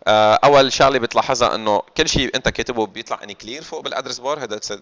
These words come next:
it's a, it's a big difference، مش هيك؟ آه، بتقلي ايه بس ما اليوزر هو اللي دخله، ما حدا بيشعر الا اليوزر. بقول لك اذا في حدا sneaking on, on her او his shoulders بيقدر يشوف الباسورد ان كلير لما كان بيقول له, "And where the password is equal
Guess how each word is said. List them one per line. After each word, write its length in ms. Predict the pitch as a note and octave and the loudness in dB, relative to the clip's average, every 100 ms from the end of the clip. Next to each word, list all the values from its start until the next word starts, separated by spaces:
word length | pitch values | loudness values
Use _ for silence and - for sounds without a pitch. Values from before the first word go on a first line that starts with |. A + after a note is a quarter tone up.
| - | -12
it's 160 | - - | -12 -12
a, 100 | - | -12
it's 140 | - | -12
a 80 | G#2 | -12
big 160 | G#2+ | -10
difference، 500 | A2+ - F3+ A3 - - - | -2 -2 -2 -8 -8 -10 -8
مش 100 | - | -2
هيك؟ 240 | B2 F#3+ _ _ - - - - | -2 -4 _ _ -20 -20 -20 -4
آه، 580 | G#2+ G#2+ G#2+ G#2+ G#2+ G#2+ | 2 4 4 4 4 2
بتقلي 320 | G#2+ - D3+ | 0 -6 -2
ايه 100 | D#3 | -2
بس 180 | D3+ C#3+ | -4 -6
ما 80 | C3+ | -6
اليوزر 300 | D#3 C#3+ C3+ | -4 -4 -2
هو 180 | D#3+ | -2
اللي 120 | C#3 B2 | -2 -2
دخله، 300 | B2+ C3+ C3+ | 0 0 0
ما 80 | |
حدا 140 | C#3 C3+ | -2 -4
بيشعر 300 | B2+ C3 A#2 | -4 -4 -6
الا 120 | A#2 | -10
اليوزر. 240 | A2+ G#2+ | -12 -16
بقول 120 | G#2 A2+ | -14 -14
لك 120 | G#2 | -14
اذا 140 | G#2+ | -18
في 140 | G#2 - | -18 -6
حدا 220 | C#3+ C3+ | -4 -4
sneaking 380 | - D3+ C3+ A2 _ _ _ _ _ G#2 | -8 -12 -14 -16 _ _ _ _ _ -10
on, 140 | G#2+ G#2+ _ _ _ | -10 -12 _ _ _
on 320 | G2 G2+ G2+ G#2 | -10 -10 -10 -6
her 180 | B2 B2 | -2 0
او 220 | G#2 G2+ | -2 -4
his 40 | G#2 | -8
shoulders 500 | - C3 A2+ A#2+ D#3+ _ _ A#2 | -4 -6 -6 -10 -12 _ _ -12
بيقدر 180 | B2+ | -10
يشوف 260 | B2 D#3 C#3 | -10 -12 -14
الباسورد 420 | A#2+ B2+ C3 G#2+ | -12 -12 -12 -16
ان 120 | A2+ | -16
كلير 240 | A2 C#3 A2 | -16 -16 -14
لما 180 | G2 F#2 | -14 -16
كان 140 | F#2+ | -18
بيقول 160 | F#2+ G2 | -16 -12
له, 60 | G#2 B2 | -6 -6
"And 40 | A2+ | -4
where 280 | A#2 A#2+ - | -4 -4 -6
the 40 | |
password 420 | A#2 B2 G#2+ F2+ | -8 -10 -14 -18
is 60 | F#2 | -18
equal 240 | G#2+ G2+ | -18 -20